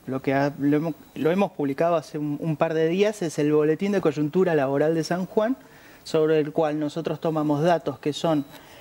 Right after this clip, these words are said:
elaborados por el Instituto Nacional de Estadísticas y Censos y a partir de eso hacemos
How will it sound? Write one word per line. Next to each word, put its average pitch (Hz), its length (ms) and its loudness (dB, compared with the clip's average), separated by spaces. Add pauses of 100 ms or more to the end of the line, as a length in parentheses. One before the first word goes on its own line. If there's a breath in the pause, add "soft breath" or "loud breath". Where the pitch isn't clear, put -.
(120 loud breath)
elaborados 156 540 2
por 160 140 -4
el 160 80 0
Instituto 175 460 0
Nacional 175 380 -4
de 170 40 2
Estadísticas 165 540 -2
y 190 80 -4
Censos 220 640 0 (320)
y 165 300 0 (360 loud breath)
a - 140 0
partir 156 320 -4
de 180 60 -2
eso 208 360 -2
hacemos 165 540 -4